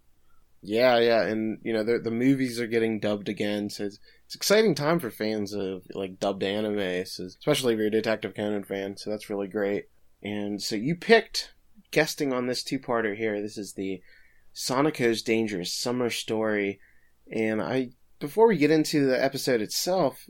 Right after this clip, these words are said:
uh, do you have a sweet spot for Sonico? Why'd you Why'd you wanna pick a Sonic,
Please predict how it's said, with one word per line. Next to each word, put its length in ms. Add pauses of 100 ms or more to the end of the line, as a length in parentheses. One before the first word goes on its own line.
uh, 280
do 120
you 60
have 80
a 40
sweet 360
spot 320
for 120
Sonico? 760
Why'd 200
you 260 (440)
Why'd 140
you 100
wanna 240
pick 240
a 160
Sonic, 500